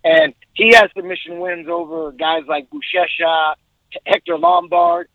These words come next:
Jeff Munson. So Gibson Sa, a lot of people are predicting Gibson Sa to win the whole thing. He's in there. Of course, we have Vinny Magalhaes, who's an A D C C gold medalist.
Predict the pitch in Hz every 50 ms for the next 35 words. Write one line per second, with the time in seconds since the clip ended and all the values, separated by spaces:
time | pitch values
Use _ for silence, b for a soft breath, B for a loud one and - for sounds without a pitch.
0 | _ _ _ _ - 175 175 170 - 160 165 170 185 185 180 - - 170 160 147
1 | _ B B B B _ 196 185 151 - 277 294 - 226 240 196 - - 233 240
2 | 196 175 214 269 285 - 226 240 220 - 220 214 202 180 160 147 - _ _ _
3 | _ _ - 185 180 208 214 - 202 185 - - 202 202 - _ - 180 165 -
4 | - 202 202 202 190 170 156 - 196 190 175 147 131 147 180 180 - - - 170
5 | 175 160 127 107 - _ _ _ _ _ _ - 220 254 254 233 180 240 233 226
6 | 220 226 220 208 202 185 175 - 185 208 202 185 - 190 214 190 160 196 196 196
7 | 185 180 180 175 160 170 170 185 202 208 202 196 180 - 185 156 156 165 - -
8 | 180 185 196 180 185 175 160 - 175 165 143 - 180 170 143 185 175 175 - 175
9 | 196 196 196 196 196 160